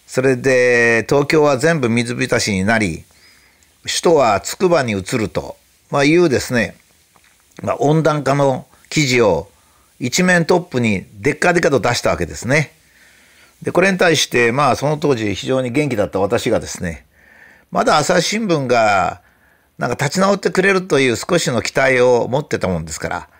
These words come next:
朝日新聞に、えー、「南極の氷が溶けても海水面は上がらないんだ」と。「熱膨張で、えー、海水が、あー、膨張するのはすごい時間がかかるから。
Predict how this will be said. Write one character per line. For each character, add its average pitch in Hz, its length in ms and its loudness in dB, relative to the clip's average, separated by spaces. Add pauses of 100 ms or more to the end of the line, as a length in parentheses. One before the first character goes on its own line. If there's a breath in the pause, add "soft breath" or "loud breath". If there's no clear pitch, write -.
(720 loud breath)
朝 127 200 0
日 120 60 -2
新 131 200 -2
聞 110 140 -2
に、 117 360 -2 (1080)
え 101 720 -2
ー、 98 40 -10
「南 135 220 0
極 143 180 0
の 139 80 -2
氷 139 240 0
が 135 120 2
溶 165 100 0
け 147 100 4
て 113 140 0
も 87 300 -6 (300)
海 139 220 0
水 160 120 0
面 139 140 2
は 110 80 4
上 113 60 0
が 131 80 0
ら 143 100 2
な 143 140 2
い 139 60 0
ん - 20 -4
だ」 98 160 -2
と。 - 180 -16 (840)
「熱 127 240 -2
膨 175 200 2
張 131 260 2
で、 135 480 4
え - 20 2
ー、 104 60 0
海 135 200 2
水 135 320 -2
が、 110 1200 -2
あ - 40 -18
ー、 104 40 -16
膨 143 160 2
張 156 180 2
す 147 80 -4
る 143 100 -2
の 120 120 0
は 95 80 0
す 120 100 -4
ご 185 120 4
い 143 60 2
時 127 120 -2
間 139 120 2
が 131 60 0
か 104 100 -6
か 123 80 0
る 104 80 -4
か 87 120 -2
ら。 - 200 -10